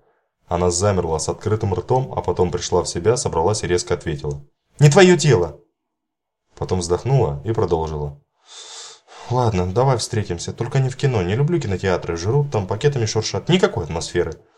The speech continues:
Номер мой знаешь, часам к девяти позвони». «Добро», вымолвил я. Сам не поняв, счастлив ли я или нет,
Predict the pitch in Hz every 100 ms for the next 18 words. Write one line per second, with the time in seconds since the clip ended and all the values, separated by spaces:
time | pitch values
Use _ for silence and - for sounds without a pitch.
0 | _ _ _ 135 185 120 135 - 87 76
1 | - _ _ _ - 110 135 123 131 143
2 | 180 113 101 101 82 71 - _ - 120
3 | 107 90 82 76 71 - _ _ - 82
4 | 80 78 78 78 76 73 71 - _ _
5 | _ _ _ _ - - 127 135 95 92
6 | 113 107 80 - - 110 - 78 78 76
7 | 71 71 90 78 76 120 143 -